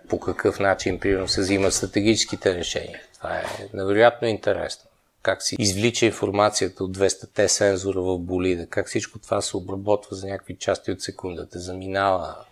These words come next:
в следващия момент, ако има повреда, колата се движи в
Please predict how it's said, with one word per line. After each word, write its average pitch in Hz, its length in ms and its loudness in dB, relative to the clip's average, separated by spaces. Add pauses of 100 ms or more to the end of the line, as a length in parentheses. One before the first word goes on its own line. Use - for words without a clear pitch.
(240)
в 92 100 0
следващия 104 520 4
момент, 98 400 2
ако 101 200 2
има 98 200 2
повреда, 98 580 4
колата 87 320 -2
се - 160 -2
движи 92 380 -4
в 92 160 -8